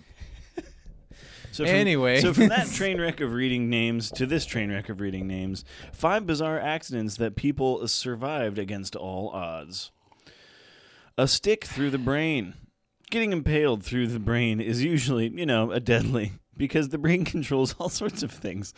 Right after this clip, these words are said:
Speaker 1: we don't think about. You know, breathing, heartbeat, blood pressure,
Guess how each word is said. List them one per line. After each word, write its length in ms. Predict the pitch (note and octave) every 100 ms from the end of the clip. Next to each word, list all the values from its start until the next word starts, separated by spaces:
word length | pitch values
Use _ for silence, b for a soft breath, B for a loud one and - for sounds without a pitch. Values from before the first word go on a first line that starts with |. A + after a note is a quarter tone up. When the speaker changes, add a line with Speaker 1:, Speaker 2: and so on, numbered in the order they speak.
| B B B
Speaker 1:
we 140 | D#3
don't 300 | B2+ C#3+ G#2
think 200 | C3+ C#3+
about. 400 | G2+ G2 A#2+ - - B B
You 140 | A#2+
know, 100 | A#2+
breathing, 520 | A2+ G#2 A2 G#2+ A2 G2+
heartbeat, 440 | G#2 G2 G#2+ G#2
blood 220 | G2+ G#2
pressure, 340 | G2+ G2+ G#2